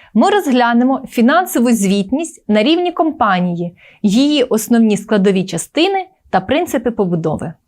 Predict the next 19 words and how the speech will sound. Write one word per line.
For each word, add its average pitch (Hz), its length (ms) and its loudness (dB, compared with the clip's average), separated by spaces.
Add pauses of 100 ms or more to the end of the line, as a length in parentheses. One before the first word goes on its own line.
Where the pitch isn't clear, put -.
(180)
Фінансова 370 720 2
звітність — 226 920 0 (720)
це 359 380 0
як 254 320 0 (140)
паспорт - 520 -2
компанії. 170 680 -2 (500)
Вона 254 260 2
дає 240 440 2
найважливішу 294 880 2
інформацію 247 880 0 (200)
щодо 226 340 0
фінансового 294 680 0
стану 277 460 -2
компанії. 185 640 -2 (680)
Фінансова 262 580 2
звітність 269 580 0 (240)
необхідна 240 720 2
як 220 280 0
менеджменту 285 880 -2